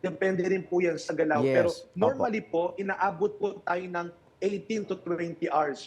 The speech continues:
Speaker 1: Usually po, yan po ang inaabot bago po makabalik sa simbahan
Speaker 2: Simbahan.
Speaker 1: ang ating pong Nazareno. Opo.
Speaker 2: Sisimula na rin po yung pahalik. Ito, ah, concern lang po yung iba sa kalusugan. Ah,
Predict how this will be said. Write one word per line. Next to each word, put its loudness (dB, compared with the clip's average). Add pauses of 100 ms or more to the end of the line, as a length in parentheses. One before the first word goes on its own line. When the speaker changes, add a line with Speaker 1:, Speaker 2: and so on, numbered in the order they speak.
Speaker 1:
Usually -2
po, 2 (160)
yan 2
po 0
ang -2
inaabot 0
bago -2
po -2
makabalik -2
sa -2 (160)
simbahan 0
Speaker 2:
Simbahan. 2
Speaker 1:
ang -2 (180)
ating -6
pong -2
Nazareno. -2
Opo. -6 (960)
Speaker 2:
Sisimula 2
na 4
rin 2
po 2
yung 4
pahalik. 4
Ito, 4
ah, 4
concern 0
lang 2
po 4
yung 2
iba 2
sa 2
kalusugan. 2
Ah, 0